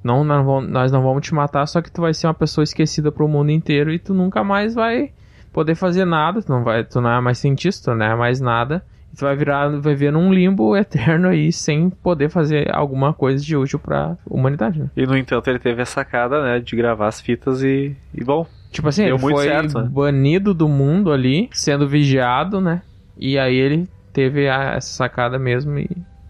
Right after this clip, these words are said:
Speaker 1: gravou
Speaker 2: Pra ele,
Speaker 1: as fitas.
Speaker 2: pra ele não se encontrar com ninguém e ninguém se encontrar com ele, ele,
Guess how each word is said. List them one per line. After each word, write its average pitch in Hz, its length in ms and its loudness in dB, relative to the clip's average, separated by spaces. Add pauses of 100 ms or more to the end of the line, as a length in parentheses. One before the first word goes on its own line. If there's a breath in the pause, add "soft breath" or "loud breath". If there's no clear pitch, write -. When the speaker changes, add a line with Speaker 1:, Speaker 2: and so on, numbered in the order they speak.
Speaker 1:
gravou 131 240 0
Speaker 2:
Pra 135 60 0
ele, - 0 -
Speaker 1:
as 139 140 -4
fitas. - 320 -12
Speaker 2:
pra 120 140 -2
ele 120 140 -2
não 123 120 0
se - 120 -8
encontrar 123 360 -4
com 139 120 -8
ninguém 131 360 -2
e 147 40 -2
ninguém 147 240 -2
se - 120 -6
encontrar 139 380 -2
com 135 160 -6
ele, 127 160 0
ele, 131 320 -4